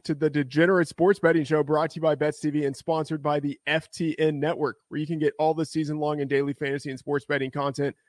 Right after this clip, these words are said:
your degenerate heart desires, including my fantasy football write-ups and all of my N F L sides, totals, and player props.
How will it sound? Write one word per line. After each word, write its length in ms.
your 240
degenerate 640
heart 260
desires, 500
including 480
my 140
fantasy 380
football 300
write-ups 420
and 60
all 160
of 60
my 120
N 180
F 100
L 120
sides, 360
totals, 320
and 140
player 240
props. 320